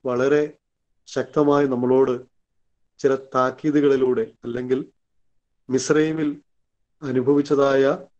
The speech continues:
മിസ്രൈമർ അനുഭവിച്ചതായ ബാധകളിലൂടെ ദൈവം നമ്മളോടും സംസാരിച്ചുകൊണ്ടിരിക്കുകയായിരുന്നു. അപ്പൊ ഇന്ന് നമ്മൾ കാണാൻ പോകുന്നത് മിസ്രൈമിലെ ആനന്ദങ്ങളും ബാധകളും എന്നുള്ള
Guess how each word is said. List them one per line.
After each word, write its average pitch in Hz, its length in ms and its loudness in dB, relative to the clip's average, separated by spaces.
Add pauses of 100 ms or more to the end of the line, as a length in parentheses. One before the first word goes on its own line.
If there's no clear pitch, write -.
(380)
മിസ്രൈമർ 151 600 0
അനുഭവിച്ചതായ 135 600 -4
ബാധകളിലൂടെ 131 960 0 (840)
ദൈവം 139 480 4
നമ്മളോടും 135 840 0 (520)
സംസാരിച്ചുകൊണ്ടിരിക്കുകയായിരുന്നു. 120 1040 0 (960)
അപ്പൊ - 160 -6
ഇന്ന് 165 400 -2
നമ്മൾ 147 280 2
കാണാൻ 143 280 0
പോകുന്നത് 139 640 2 (680)
മിസ്രൈമിലെ 160 720 2
ആനന്ദങ്ങളും 151 640 -2
ബാധകളും 143 580 2
എന്നുള്ള 143 360 0